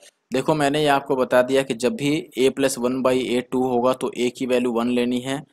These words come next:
और अगर माइनस टू होगा तो b की वैल्यू माइनस वन लेनी है। अब देखो, इसकी वैल्यू भी टू आ जाएगी क्योंकि ये वन और ये वन रखेंगे, इसकी वैल्यू माइनस टू आ जाएगी। माइनस टू नहीं आएगा, माइनस वन है तो स्क्वायर करने पर वो भी प्लस टू ही आ जाएगा, तो overall आंसर फ़ोर होगा।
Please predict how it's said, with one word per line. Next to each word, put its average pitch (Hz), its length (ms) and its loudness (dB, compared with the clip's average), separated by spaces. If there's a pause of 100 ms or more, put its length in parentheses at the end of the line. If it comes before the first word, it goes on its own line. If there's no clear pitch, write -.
(240)
और 117 100 4
अगर 135 180 6
माइनस 120 440 0
टू 139 100 0
होगा 127 240 2
तो 131 160 -4
b 117 180 -2
की 120 140 -6
वैल्यू 113 240 0
माइनस 104 380 -4
वन 104 140 -6
लेनी 101 240 -6
है। 107 160 -6 (400)
अब 113 140 2
देखो, 139 300 2
इसकी - 280 0
वैल्यू 139 260 4
भी 147 160 0
टू 147 220 2
आ 135 100 8
जाएगी 135 340 4
क्योंकि 127 340 -4
ये 127 160 4
वन 131 220 2
और 120 200 0
ये 123 160 0
वन 123 220 0
रखेंगे, 123 340 0
इसकी 120 240 -4
वैल्यू 123 260 2
माइनस 117 400 -2
टू 127 160 0
आ 117 60 4
जाएगी। 113 400 0 (800)
माइनस 131 380 4
टू 151 100 0
नहीं 143 240 -2
आएगा, 127 320 2 (160)
माइनस 127 340 0
वन 131 160 2
है 131 80 2
तो 127 140 -2
स्क्वायर 127 320 2
करने 123 240 -2
पर 123 160 -2
वो 113 140 0
भी 123 120 -2
प्लस 120 320 -2
टू 131 120 -4
ही 131 140 -2
आ 120 100 4
जाएगा, 113 280 2
तो 110 220 0
overall 120 300 2
आंसर 113 280 -4
फ़ोर 123 260 2
होगा। 110 340 0